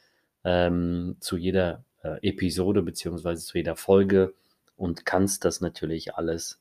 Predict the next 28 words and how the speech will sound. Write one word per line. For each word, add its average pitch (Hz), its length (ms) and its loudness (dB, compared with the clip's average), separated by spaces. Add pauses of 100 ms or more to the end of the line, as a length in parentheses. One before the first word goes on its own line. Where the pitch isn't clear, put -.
so 90 600 4
lernen, 120 720 8 (320)
wie 110 160 8
ich - 160 4
das 147 220 4
halt 117 180 6
mache 107 480 4 (500)
und, 90 400 -4
äh, 90 280 0
wie 104 140 4
es 101 220 -2
ganz, 92 300 0
ganz 87 240 -4
viele 87 260 -4
erfolgreiche 85 760 -4
Teilnehmer 101 480 8
machen 92 360 2
in 104 300 -2
allen, 127 600 8
wirklich 101 460 2
allen 104 320 0
Bereichen, 95 720 -4 (300)
die 98 80 0
es 95 80 -2
da - 100 -4
draußen 85 440 -2
nur 85 120 -4
gibt. - 420 -10